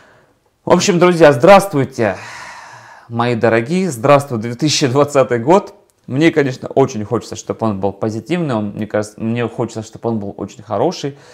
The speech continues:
но будем искать хорошие новости, позитивные для вас, и радовать вас своим присутствием, так сказать. Так что, друзья, всем хорошего дня, хорошего настроения, счастья, здоро-, здоровья, любли-,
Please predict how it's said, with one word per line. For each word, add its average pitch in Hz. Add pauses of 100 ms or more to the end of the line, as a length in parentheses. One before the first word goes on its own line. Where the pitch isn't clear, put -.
(500)
но 165 (540)
будем 123
искать 117
хорошие 127
новости, 92
позитивные 143
для 131
вас, 120
и 107
радовать 110
вас 110 (400)
своим 127 (380)
присутствием, 117
так -
сказать. - (460)
Так 147
что, -
друзья, 123
всем 143
хорошего 131
дня, 160
хорошего 127
настроения, 120
счастья, 131
здоро-, 120
здоровья, 123
любли-, 117